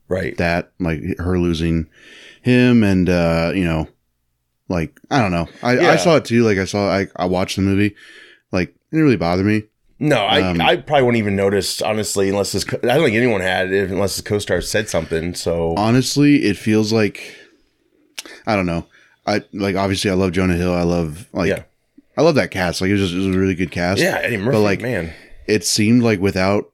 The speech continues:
Speaker 2: the story of the C G I kiss,
Speaker 1: Yeah.
Speaker 2: I don't know if a lot of people would talk about this movie.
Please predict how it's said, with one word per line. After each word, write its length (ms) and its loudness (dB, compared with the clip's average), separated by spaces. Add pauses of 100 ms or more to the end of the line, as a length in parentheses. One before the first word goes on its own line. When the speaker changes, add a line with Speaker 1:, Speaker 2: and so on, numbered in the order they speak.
(200)
Speaker 2:
the 120 -4
story 500 0
of 160 -2
the 100 -2
C 200 -2
G 160 -2
I 100 -2
kiss, 560 -4 (180)
Speaker 1:
Yeah. 220 -2 (280)
Speaker 2:
I 80 -14
don't 120 -6
know 80 -4
if 100 -6
a 40 -4
lot 160 -2
of 60 -6
people 160 -6
would 80 -6
talk 200 -4
about 160 -2
this 140 -6
movie. 340 -2